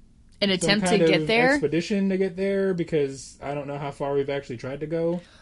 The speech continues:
Speaker 1: I don't know.
Speaker 2: But
Speaker 1: nasa might have tried that shit, but I think Trump's just gonna send the Space Force out to destroy it so
Speaker 2: Very
Speaker 1: that we
Speaker 2: true.
Speaker 1: can't have any other aliens.
Speaker 2: Very true. We need to be the only
Speaker 1: We're
Speaker 2: life.
Speaker 1: gonna build a wall <laughs> around Earth, or Super Earth.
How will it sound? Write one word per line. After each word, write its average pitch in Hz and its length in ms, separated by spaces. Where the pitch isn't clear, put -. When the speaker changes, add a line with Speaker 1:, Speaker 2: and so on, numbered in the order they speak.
Speaker 1:
I 285 140
don't 285 80
know. 247 120
Speaker 2:
But 233 80
Speaker 1:
nasa 330 400
might 202 180
have 185 100
tried 175 300
that 170 140
shit, 180 300
but 190 80
I 190 80
think 269 240
Trump's 233 260
just 185 140
gonna 175 140
send 175 240
the 156 40
Space 180 300
Force 165 260
out 170 140
to 165 100
destroy 160 460
it 151 180
so 185 60
Speaker 2:
Very 180 140
Speaker 1:
that 160 120
we 139 100
Speaker 2:
true. 117 60
Speaker 1:
can't 170 200
have 170 160
any 165 180
other 160 180
aliens. 165 560
Speaker 2:
Very 175 220
true. 117 240
We 135 100
need 170 140
to 156 60
be 160 80
the 151 100
only 139 160
Speaker 1:
We're 202 120
Speaker 2:
life. 208 80
Speaker 1:
gonna 208 100
build 202 260
a 190 60
wall 190 320
<laughs> 202 40
around 208 320
Earth, - 460
or 196 160
Super 196 320
Earth. 180 380